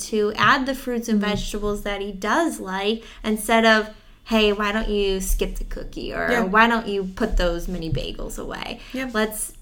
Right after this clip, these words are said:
Speaker 1: add to the diet and reinforce the healthy habits that way instead of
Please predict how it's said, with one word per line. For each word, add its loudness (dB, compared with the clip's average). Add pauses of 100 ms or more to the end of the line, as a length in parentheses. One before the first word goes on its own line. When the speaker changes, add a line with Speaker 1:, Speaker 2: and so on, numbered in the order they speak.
Speaker 1:
add 6
to -6
the -2
diet -6
and -6
reinforce -4
the -16
healthy -8
habits -6
that 8
way -4
instead -6
of -2